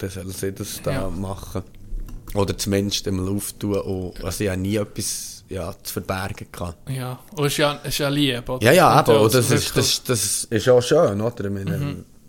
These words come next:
Speaker 1: das ist auch ein Grund, dann weißt du, dass du jemanden glücklich
Speaker 2: Genau,
Speaker 1: machst mit
Speaker 2: ja.
Speaker 1: der Musik.
Speaker 2: Ja.
Speaker 1: Und dann so ab dem Geschenk für Kind, da haben wir halt dann so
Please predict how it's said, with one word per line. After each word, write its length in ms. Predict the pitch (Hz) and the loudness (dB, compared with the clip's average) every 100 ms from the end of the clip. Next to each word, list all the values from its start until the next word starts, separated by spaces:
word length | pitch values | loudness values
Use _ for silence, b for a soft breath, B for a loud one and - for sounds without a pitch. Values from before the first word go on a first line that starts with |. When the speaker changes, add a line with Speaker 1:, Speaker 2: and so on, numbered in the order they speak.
| - - - | -20 -20 -10
Speaker 1:
das 220 | 110 98 | -8 -6
ist 140 | 95 - | -6 -2
auch 80 | 104 | 0
ein 80 | |
Grund, 680 | 101 104 107 113 113 - - - _ _ _ _ _ | 2 0 2 0 -4 -10 -20 -20 _ _ _ _ _
dann 160 | 107 101 | 0 2
weißt 220 | 98 - | 2 0
du, 40 | 110 | -6
dass 100 | - | -4
du 80 | 101 | -4
jemanden 360 | 98 - 98 - - - | -4 -6 -12 -14 -16 -4
glücklich 400 | 104 110 - 98 | -2 -2 -4 -4
Speaker 2:
Genau, 140 | 113 | -2
Speaker 1:
machst 200 | 104 165 131 | 0 -2 -4
mit 120 | - | -4
Speaker 2:
ja. 60 | 139 | -4
Speaker 1:
der 80 | |
Musik. 320 | 104 104 - - B | -2 -4 -6 -12 B
Speaker 2:
Ja. 120 | - 139 B B B B B B - | -12 -12 B B B B B B -2
Speaker 1:
Und 120 | 104 | 2
dann 180 | 113 123 | 4 4
so 280 | 131 131 | 6 6
ab 240 | 113 110 - | 4 -2 -2
dem 120 | 110 | -2
Geschenk 400 | - 117 113 127 | 0 0 2 -2
für 200 | - - | -6 -8
Kind, 680 | 110 - 113 127 135 123 - - - - 104 | -6 0 2 2 -2 -6 -12 -14 -20 -20 -4
da 260 | 117 113 120 | 0 2 0
haben 560 | - - - 104 101 | -4 -12 -6 -2 0
wir 140 | 110 110 | 2 0
halt 200 | 104 107 | 0 -2
dann 200 | 107 107 | -2 -2
so 300 | 117 110 | -2 -2